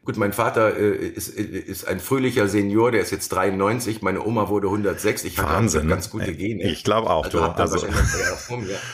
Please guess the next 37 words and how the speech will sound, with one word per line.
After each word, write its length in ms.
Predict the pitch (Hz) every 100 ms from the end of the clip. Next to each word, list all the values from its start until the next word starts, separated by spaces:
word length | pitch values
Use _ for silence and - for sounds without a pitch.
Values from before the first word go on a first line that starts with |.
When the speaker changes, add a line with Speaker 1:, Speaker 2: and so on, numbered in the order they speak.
| -
Speaker 2:
du 100 | 113
stehst 240 | - 156
Speaker 1:
Aber 100 | 139
Speaker 2:
noch 40 | 123
Speaker 1:
es 60 |
Speaker 2:
mit 100 | 123
Speaker 1:
wird 40 | -
Speaker 2:
achtzig 340 | 151 - 131
auf 120 | 117
der 120 | 107 104
Bühne, 220 | 127 90
Matthias, 400 | 85 - 82 -
pass 180 | 110 117
mal 140 | 104
auf. 160 | 92 - - - - - 127 - 131
Speaker 1:
Das, 300 | 147 190 -
ja, 200 | 123 139
davon 240 | 139 147 143
gehe 100 | 139
ich 120 | 123
auch 180 | 104 -
aus. 180 | 98
Speaker 2:
<laughs> 40 | 95
Ja. 140 | 107 -
Speaker 1:
Will 200 | 135 110
ich 180 | -
auch. 260 | 85 110 - -
Aber 240 | 113 127
ich 100 | 120
mach 160 | 151 151
zum 140 | 156
Beispiel 280 | 139 131 131
Sachen, 260 | 120 120 -
Speaker 2:
Mhm. 20 |
Speaker 1:
wenn 80 | 117
ich 100 | 113
jetzt, 300 | 120 -